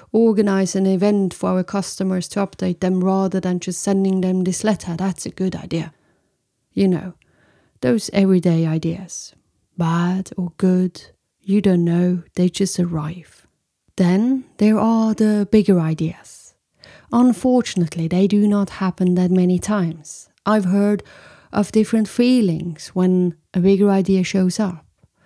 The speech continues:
And that's exactly the thing. You can feel it. The bigger idea will tell you in advance that it's on its way, and that is no kidding.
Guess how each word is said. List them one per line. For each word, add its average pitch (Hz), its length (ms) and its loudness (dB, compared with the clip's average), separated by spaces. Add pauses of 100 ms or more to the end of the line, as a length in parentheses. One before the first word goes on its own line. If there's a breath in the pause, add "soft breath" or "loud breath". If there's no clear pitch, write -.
(260 loud breath)
And 190 220 -2
that's 190 300 -2
exactly - 800 -6
the 175 160 -4
thing. 180 560 0 (420)
You 190 120 -2
can 185 200 -4
feel 214 600 0
it. - 360 -20 (1080 soft breath)
The 196 100 0
bigger 233 300 4
idea 180 560 2 (640 soft breath)
will 190 220 0
tell 233 360 0
you 226 240 2
in 190 300 2
advance 175 680 0 (360)
that 185 200 0
it's 190 200 -2
on 180 260 2
its 190 240 -4
way, 165 340 -6
and 185 140 -4
that 175 220 -4
is 175 140 -6
no 180 200 2
kidding. - 400 -12